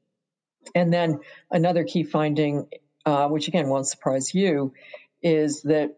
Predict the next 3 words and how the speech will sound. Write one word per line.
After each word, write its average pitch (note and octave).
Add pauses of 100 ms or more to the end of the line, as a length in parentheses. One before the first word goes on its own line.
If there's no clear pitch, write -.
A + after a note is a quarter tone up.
regular E3
audit, D#3 (460)
evaluation, D3+